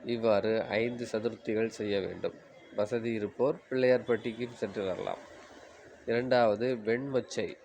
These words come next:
சுக்கிரனின் தானியம் வெண்மொச்சை.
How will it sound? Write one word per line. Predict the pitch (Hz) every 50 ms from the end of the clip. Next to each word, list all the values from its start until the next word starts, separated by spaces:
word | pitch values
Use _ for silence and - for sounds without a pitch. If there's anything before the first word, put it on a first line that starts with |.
| - - -
சுக்கிரனின் | - - 127 113 - - 135 135 127 123 123 120 120 120 117 113 - - - - - - - 110
தானியம் | 107 110 110 110 110 110 123 143 175 - - 104
வெண்மொச்சை. | 110 107 104 101 98 90 - 104 82